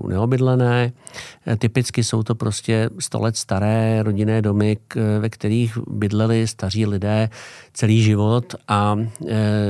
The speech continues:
jejich dědicové je úplně jako nechtějí použít pro sebe, protože to třeba není jako v prima rekreační oblasti a, a starat se o to taky jako něco stojí. Takže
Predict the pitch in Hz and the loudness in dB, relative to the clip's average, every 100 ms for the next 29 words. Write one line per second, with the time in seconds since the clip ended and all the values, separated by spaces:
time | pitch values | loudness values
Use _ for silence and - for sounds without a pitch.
0 | 104 104 - 107 107 117 110 101 110 - | 0 -4 -6 -2 2 2 2 2 0 0
1 | 104 110 110 110 110 117 117 107 104 101 | -2 0 2 0 -2 -2 0 0 0 -2
2 | 117 113 113 107 104 - 120 117 101 110 | -2 0 0 -2 -2 -2 -2 -2 -2 0
3 | 120 120 98 - 107 110 101 - 107 110 | -2 -4 -6 -4 -2 0 0 0 0 0
4 | 110 117 117 107 104 104 - 110 - 101 | -2 0 2 2 2 0 -2 -4 -2 -2
5 | 104 101 104 107 101 - 95 101 101 - | 0 -2 -2 -4 -4 -4 -2 -2 -6 -4
6 | 104 110 107 - - - - - - - | -2 0 -2 -6 -16 -16 -14 -16 -18 -6
7 | - 107 101 101 101 113 - 101 104 110 | 0 2 4 2 0 -4 -4 -2 -2 -2
8 | 107 117 113 104 - 107 - 113 117 - | -2 -2 -6 -8 -4 -4 -4 -2 -2 -4
9 | 123 - 117 117 - _ _ _ _ _ | -6 -2 -2 -2 -6 _ _ _ _ _
10 | _ - - - 110 107 | _ -20 -20 -4 0 2